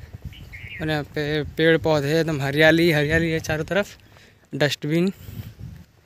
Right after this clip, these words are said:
अभी आपको जन फाउंडेशन, अरे सॉरी, उत्थान फाउंडेशन के अंदर भी ले चलेंगे। देखिए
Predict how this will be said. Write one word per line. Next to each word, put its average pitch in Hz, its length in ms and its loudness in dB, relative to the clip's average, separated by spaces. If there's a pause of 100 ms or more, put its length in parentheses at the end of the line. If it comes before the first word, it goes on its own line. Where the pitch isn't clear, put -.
(920)
अभी 175 120 2
आपको 202 400 6
जन 190 160 4
फाउंडेशन, 196 640 2 (160)
अरे 156 260 -4 (160)
सॉरी, 170 300 0
उत्थान 190 420 -4
फाउंडेशन 185 400 0
के 185 60 0
अंदर 185 220 2
भी 165 80 -4
ले 175 100 -2
चलेंगे। 180 360 0 (1200)
देखिए 143 380 -4